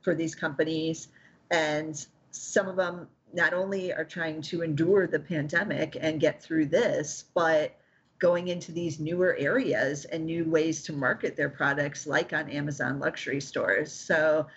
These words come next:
let me recap some of the tickers that we talked about. So there is Amazon, A M Z N is the ticker there. We talked about Tmall, which is owned by Alibaba,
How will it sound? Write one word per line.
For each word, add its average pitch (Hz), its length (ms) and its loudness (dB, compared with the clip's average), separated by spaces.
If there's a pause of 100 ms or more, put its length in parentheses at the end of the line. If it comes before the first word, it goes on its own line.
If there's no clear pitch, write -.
(140)
let 214 160 2
me 311 60 0
recap 254 720 0
some 202 160 -4
of 185 80 -4
the 180 60 -2
tickers 175 400 -2
that 147 180 2
we 151 100 -2
talked 143 340 -2
about. 143 440 0 (260)
So 185 280 2
there 175 160 0
is 220 220 0
Amazon, 170 760 -4
A 175 220 0
M 175 260 -4
Z 165 320 0
N 160 180 0
is 156 180 -4
the 156 100 -8
ticker 156 320 0
there. 156 500 4
We 170 80 -2
talked 202 300 0
about 220 200 2
Tmall, 196 560 2
which 180 200 -2
is 180 120 -4
owned 196 240 0
by 185 180 4
Alibaba, 185 760 0